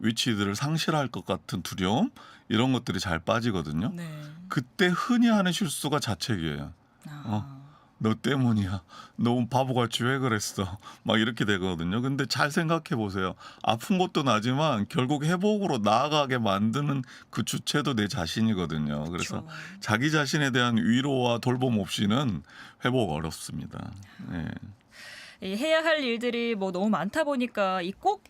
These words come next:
Speaker 2: 해야만 한다라는 그런 압박에서 벗어나는 게 참 말처럼 쉬운 일이 아닌 것 같습니다. 그래서 마음속의 기준을 낮추는 것도 필요할 것 같은데요. 좋은 방법이 있을까요?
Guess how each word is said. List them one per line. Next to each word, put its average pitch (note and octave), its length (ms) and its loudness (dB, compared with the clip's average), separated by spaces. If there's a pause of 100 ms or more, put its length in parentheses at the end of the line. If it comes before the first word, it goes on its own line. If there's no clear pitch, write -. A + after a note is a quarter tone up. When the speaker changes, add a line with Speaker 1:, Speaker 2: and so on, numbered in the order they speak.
(120)
Speaker 2:
해야만 G4+ 340 2
한다라는 A#3+ 720 0
그런 G3 300 -2
압박에서 D4+ 580 0
벗어나는 C4 680 0
게 A#3 100 0
참 A#3+ 320 -2 (300)
말처럼 B3+ 480 0
쉬운 F4 320 -4
일이 B3+ 240 0
아닌 F#3+ 240 0
것 G3+ 100 0
같습니다. D#3+ 800 -2 (300)
그래서 A3+ 260 2
마음속의 C4+ 580 2
기준을 D4 600 0
낮추는 E4 440 -4
것도 C#4+ 280 -4
필요할 F4 320 -2
것 D4+ 140 -2
같은데요. F3+ 680 -4
좋은 D#4+ 320 -2
방법이 G#3+ 340 0
있을까요? G3+ 640 -4